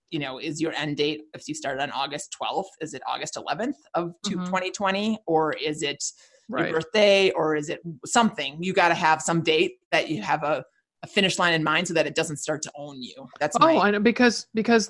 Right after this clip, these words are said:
Speaker 2: the longer you go, the more in possession the streak becomes of you.
Speaker 1: Yeah, yeah,
Speaker 2: And so,
Speaker 1: exactly.
Speaker 2: you know, and mine was that, um,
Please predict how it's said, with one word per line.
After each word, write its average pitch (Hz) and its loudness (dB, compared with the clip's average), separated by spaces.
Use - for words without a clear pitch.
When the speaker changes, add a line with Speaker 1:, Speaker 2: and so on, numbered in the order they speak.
Speaker 2:
the 208 6
longer 214 6
you 196 6
go, 208 8
the 175 -2
more 196 6
in 202 4
possession 185 2
the 156 -4
streak 277 2
becomes 160 -2
of 160 -4
you. 240 2
Speaker 1:
Yeah, - -2
yeah, 127 -8
Speaker 2:
And 190 2
so, - 2
Speaker 1:
exactly. 147 -2
Speaker 2:
you 202 4
know, 185 2
and 175 -2
mine 190 4
was 170 -2
that, 165 0
um, 151 -6